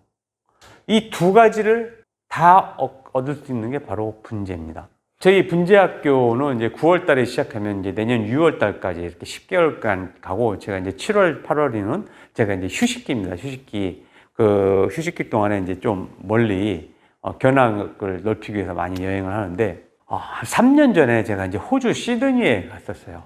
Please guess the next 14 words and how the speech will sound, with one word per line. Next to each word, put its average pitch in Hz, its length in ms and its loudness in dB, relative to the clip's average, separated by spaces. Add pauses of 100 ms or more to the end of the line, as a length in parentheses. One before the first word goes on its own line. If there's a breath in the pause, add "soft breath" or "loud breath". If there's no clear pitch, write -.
(200)
호주 170 160 -2
시드니에 180 600 -2
가면은 92 460 -4
이제 92 100 -18
시드니 196 480 -2
옆에 104 580 0 (420 loud breath)
그 113 300 -6
알렉산드리아라고 180 1300 2
하는 113 480 -2
좀 135 320 0
위성 160 320 0
도시가 113 260 0
있는데, 107 420 0
거기에 156 540 0